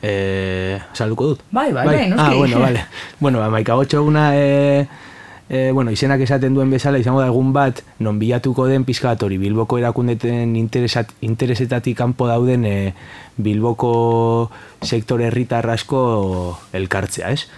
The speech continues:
Speaker 1: Orduan, eh, ari gara kolektibo eragile,
Speaker 2: Mhm.
Speaker 1: eh, plataforma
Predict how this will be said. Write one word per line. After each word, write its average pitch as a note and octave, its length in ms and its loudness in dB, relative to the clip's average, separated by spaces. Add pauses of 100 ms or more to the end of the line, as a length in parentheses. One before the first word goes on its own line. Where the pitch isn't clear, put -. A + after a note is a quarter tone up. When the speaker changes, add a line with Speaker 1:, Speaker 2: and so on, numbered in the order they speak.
(340)
Speaker 1:
Orduan, G2+ 460 -2
eh, F#2+ 320 -6
ari F#2 180 -4
gara G#2 640 -2 (340)
kolektibo G2+ 640 -2
eragile, G2+ 840 0
Speaker 2:
Mhm. F#3+ 420 -2
Speaker 1:
eh, F#2+ 960 -4
plataforma G2+ 960 -4